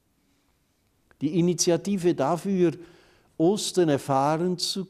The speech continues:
können, geht eindeutig von Christus aus. Dieses Geschenk der neuen Gegenwart des Auferstandenen vermag Einsamkeit in Gemeinschaft und Angst in Freude zu verwandeln.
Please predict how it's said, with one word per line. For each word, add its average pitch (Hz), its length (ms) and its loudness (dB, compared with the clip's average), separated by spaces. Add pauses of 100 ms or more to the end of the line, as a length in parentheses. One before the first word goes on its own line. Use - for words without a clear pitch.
(140)
können, 175 420 0
geht 143 240 0
eindeutig 147 800 0
von 147 220 -8
Christus 147 600 -10
aus. - 540 -18 (1200)
Dieses 135 360 -6
Geschenk 143 640 -2
der 143 140 2
neuen 131 400 2
Gegenwart 143 640 0
des 131 160 -4
Auferstandenen 123 1120 -4 (580)
vermag 127 580 -2
Einsamkeit 143 1080 0
in 120 160 -6
Gemeinschaft 117 1200 -8
und 113 240 -8
Angst 110 540 -6
in 135 160 -8
Freude 98 640 -4
zu - 180 -14
verwandeln. 87 580 -12